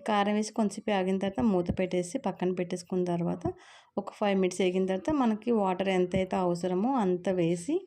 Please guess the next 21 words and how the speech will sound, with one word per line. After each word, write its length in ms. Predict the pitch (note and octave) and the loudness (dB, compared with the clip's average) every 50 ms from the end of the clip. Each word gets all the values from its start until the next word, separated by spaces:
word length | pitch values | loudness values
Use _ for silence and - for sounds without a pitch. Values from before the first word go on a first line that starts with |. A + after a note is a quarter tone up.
| - - - - - - - _ _ - G#3 G3+ | -8 -20 -20 -20 -20 -20 -20 _ _ -2 0 2
అది 140 | G3+ G#3 A3+ | 4 4 4
ఉడికించుకోవాలండి. 1040 | G#3+ G#3 G3 F#3+ F#3 G3+ G3+ F#3+ - - F#3+ F3+ F3 E3+ F3 F3 F3 F3 F#3+ A#3+ D4+ F4 F#4+ - - | 4 2 2 2 0 0 -2 -2 -2 -2 -2 0 2 2 2 2 0 0 0 0 -2 -2 -4 -4 -2
వంకాయ 400 | G3+ G3 G3 G3 G3 A3+ A#3 B3+ | 0 0 2 2 2 2 2 2
త్వరగానే 440 | B3 B3+ A3+ G3+ G3 G3 G#3 G#3+ A#3 | 2 2 0 0 2 2 2 4 4
ఉడికిపోతుంది, 540 | A3+ G#3+ G#3 G3+ - - A3 G#3 G#3 G3 - | 4 2 0 -2 -2 -4 -4 -4 -2 -2 0
కానీ 160 | G#3 A3 B3+ | 2 2 2
బంగాళదుంప 560 | A#3+ G#3 G3 F#3 F#3 F#3 G3 G3+ G3+ G#3 G#3 - | 2 2 2 2 2 2 2 2 2 0 -2 -2
కొంచెం 300 | - A3 G#3+ A3 C4+ C#4+ C4+ A3+ | -2 0 0 0 -2 -2 -2 0
ఫాస్ట్గా 360 | G#3+ G3 F#3+ - G3+ G3 G#3 | 0 0 -2 -4 -4 -4 -2
ఉడకదు. 420 | F#3+ F#3 F3+ F3+ - G3 F3+ F#3+ B3 D#4+ E4+ - - - - - - - - | 0 0 0 0 0 0 0 0 -2 -2 -4 -8 -14 -20 -20 -20 -20 -10 -4
అంటే 180 | G#3+ A3 A3+ D4 | -2 0 0 0
ఈ 240 | - - - A3+ A#3 A#3 A#3 A#3 | 0 2 2 4 4 4 4 4
రెండు 260 | G#3+ G#3+ G#3+ G#3+ A3+ | 4 4 4 4 2
కాంబినేషన్ 440 | A3+ A3+ A3 A3 A3 G#3+ - A3 G#3 | 2 2 2 2 2 2 2 0 0
వేసినప్పుడు, 600 | G3+ G3 G#3 G#3 G3 - F#3 F3 F3+ - - - - - | 0 0 0 -2 0 2 2 4 4 2 0 -4 -4 -2
సింగిల్గా 300 | - G3 F#3+ G3+ G#3+ A#3 | 0 2 4 4 4 4
వేసినప్పుడు 340 | A3 G#3+ A3 A#3 A3+ A#3 A#3+ | 2 2 0 -2 -2 0 0
అయితే 100 | A#3+ G#3+ G3+ | 2 2 2
బంగాళదుంప 360 | F#3+ F#3+ G3+ G3+ G#3 G#3 A3 | 2 2 2 2 2 2 0
ఫాస్ట్గా 400 | G#3+ G#3 G3 F#3+ F#3+ - G3+ G3 | 0 0 0 0 0 0 0 0
ఉడికిపోతుంది, 460 | F3+ F3+ F3 F3 F3+ F3 F3+ G3+ C4 | 0 0 0 -2 -2 -2 0 0 0